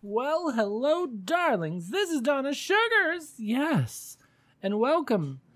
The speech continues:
to the Donna Sugar Show. And this is the Big Silly Homo flashback. I do this different every single time, don't I?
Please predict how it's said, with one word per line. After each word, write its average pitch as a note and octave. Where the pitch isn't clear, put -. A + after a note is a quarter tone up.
to G#3
the F#3+
Donna G#3+
Sugar G4
Show. E3+
And G3
this C#4
is F#3+
the E3+
Big C#3+
Silly C#3+
Homo D#3
flashback. G3
I E3
do C4
this A#3
different D3
every C#3
single C#3
time, A#2
don't A#2
I? G2